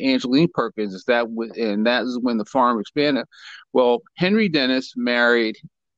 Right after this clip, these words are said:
uh, a woman named Hannah Benson, and her brother was a person named, um, Dido Benson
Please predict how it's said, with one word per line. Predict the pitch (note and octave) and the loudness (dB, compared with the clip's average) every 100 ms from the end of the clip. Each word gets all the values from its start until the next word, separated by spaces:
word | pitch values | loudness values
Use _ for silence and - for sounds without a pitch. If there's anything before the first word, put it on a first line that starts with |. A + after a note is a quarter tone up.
| _ _ _ _ | _ _ _ _
uh, | - A#3 A#2 | 2 4 4
a | - - C3 | 0 0 2
woman | C3 C#3 C#3+ | 4 4 4
named | C#3 C3 C3+ - - | 2 2 0 -4 -2
Hannah | F3 G3 | 0 2
Benson, | D3 A#2+ F2+ - - _ _ _ _ _ _ | 2 0 -2 -8 -16 _ _ _ _ _ _
and | A#2 A#2 A2+ A2 - _ _ - | -6 -2 -2 -4 -10 _ _ -16
her | - E3+ F#3+ | -2 0 0
brother | D#3 C#3+ D#3+ E3+ B2 B2+ - _ _ _ _ _ _ _ | 0 2 2 4 0 -2 -8 _ _ _ _ _ _ _
was | C3 C3+ C3+ C3 D#3+ - | 2 4 2 0 -6 -8
a | C#3 - _ | -10 -10 _
person | D#3+ D3 E3+ C#3 | -2 -2 -4 -2
named, | C3 B2+ B2+ C3+ B2+ _ _ _ _ _ _ _ _ _ _ | 0 0 0 0 -4 _ _ _ _ _ _ _ _ _ _
um, | B2 A#2 A#2 A#2 A#2 B2 | 2 4 4 2 -2 -2
Dido | C3 D3 F3+ C#3+ | 0 0 2 2
Benson | B2+ G#2 F#2+ - C3+ D#3+ | 2 -2 -2 -6 -8 -8